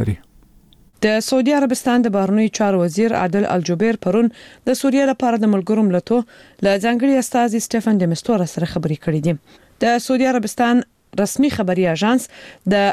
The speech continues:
Speaker 2: الجبیر په حواله ویلي چې په سیمه کې روانې سیاسي لانجې به د سوریې د کړکېچ د حل لپاره د ملګرو ملتونو د سازمان پر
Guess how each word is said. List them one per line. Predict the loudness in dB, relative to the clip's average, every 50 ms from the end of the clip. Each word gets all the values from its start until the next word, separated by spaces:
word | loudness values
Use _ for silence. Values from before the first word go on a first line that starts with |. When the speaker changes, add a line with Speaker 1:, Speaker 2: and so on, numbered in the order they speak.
| 0 -2 -2
Speaker 2:
الجبیر | 0 0 0 2 2 2 0 0 0
په | -2 0
حواله | 0 0 2 2 2 2 2
ویلي | 2 2 2 2 0
چې | 0 -2 -4 -2
په | 0 -2 -2
سیمه | 0 2 2 2
کې | 0 0 0 0 0 2
روانې | 2 2 2 2 0 0 0 -2
سیاسي | -4 -2 -2 -2 0
لانجې | 0 0 2 2 0 2 0
به | 0 -2 -4 -16 -20 -20 -20 -18 _ -2
د | -2 0 2
سوریې | 2 2 4 4 2 2 2 -2 -4 -8 -20 _ _ _ -2 0
د | 2 2 2 2 2 0 -2 -4 -4
کړکېچ | -2 -2 -2 0 0 0 0 0 -2 -8 -6 -2 0
د | 0 0 -2 -4
حل | -2 0 2 2 2
لپاره | 0 -2 -2 0 0 2 0 0
د | -2 -6 -20 -20 -10 _ 0 2 2 2
ملګرو | 0 0 0 2 2 2
ملتونو | 2 0 -2 -4 -4 -4 -4
د | -2
سازمان | -2 -4 -2 0 0 0 0 0 -2
پر | -4 -6